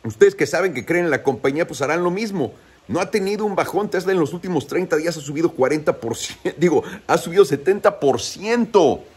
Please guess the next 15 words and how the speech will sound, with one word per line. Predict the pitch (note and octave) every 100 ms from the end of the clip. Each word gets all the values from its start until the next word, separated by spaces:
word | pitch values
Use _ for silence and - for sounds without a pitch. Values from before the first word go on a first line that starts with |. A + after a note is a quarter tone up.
| _ - -
Setenta | B3 G3+ B3 C4 C4 B3+ -
por | A3+ G3
ciento | - A#3 B3 F#3+
de |
una | G#3 A3+
compañía | F#3+ - F3+
que | G3+ G3+
ya |
está | G#3 G#3+ -
carísima. | F#3 F#3 G#3+ - F#3 D#3 B2+ E2+ - _ _ _ _ _ _ _ _ _ _ _ _ _ _ _ _
¿Creen | C3 D3
que | D3
al-, | D3+ C#3+
a-, | B2+ A#2
que | A2+ A2 G#2 G2 G2+